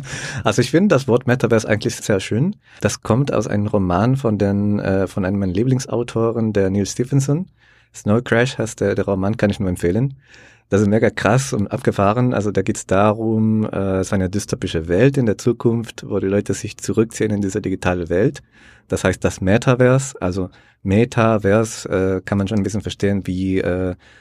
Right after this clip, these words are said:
ein Universum, der aus vielen kleineren Universen besteht, die miteinander interagieren können.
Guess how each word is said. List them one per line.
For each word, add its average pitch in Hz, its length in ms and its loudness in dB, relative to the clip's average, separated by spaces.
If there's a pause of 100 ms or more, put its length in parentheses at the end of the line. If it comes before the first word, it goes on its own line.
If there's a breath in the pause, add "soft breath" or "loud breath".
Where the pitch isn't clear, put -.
(120 soft breath)
ein 101 160 -2
Universum, 101 560 2
der 95 180 4
aus 95 140 -4
vielen 107 240 2
kleineren 101 400 2
Universen 101 540 0
besteht, 135 500 0
die 101 60 0
miteinander 98 400 0
interagieren 95 640 0
können. 139 340 2